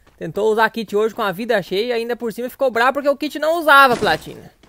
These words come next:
Tô sabendo. Tô sabendo disso aí, Platina. Bom, galera, começando aqui mais um vídeo hoje de Free Fire, então, né?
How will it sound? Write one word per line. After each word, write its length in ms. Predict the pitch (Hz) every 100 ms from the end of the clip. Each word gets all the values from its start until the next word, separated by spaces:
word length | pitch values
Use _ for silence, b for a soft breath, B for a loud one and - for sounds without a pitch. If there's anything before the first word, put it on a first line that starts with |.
| _
Tô 140 | 233
sabendo. 920 | 277 - 339 285 294 294 285 247 151 123 _ _ _ - - - - - - - -
Tô 140 | -
sabendo 380 | 180 226 226 233
disso 160 | 262
aí, 140 | 240 -
Platina. 380 | - 190 - 160 _ _ _ - b b b b
Bom, 200 | 254 311
galera, 280 | 285 262 247
começando 440 | 262 233 226 240
aqui 180 | 226 220
mais 260 | 208 240
um 80 | 202
vídeo 260 | 180 208 196
hoje 120 | 202
de 80 | 196
Free 180 | 175 170
Fire, 240 | 165 180
então, 280 | 151 151 190
né? 240 | 175 165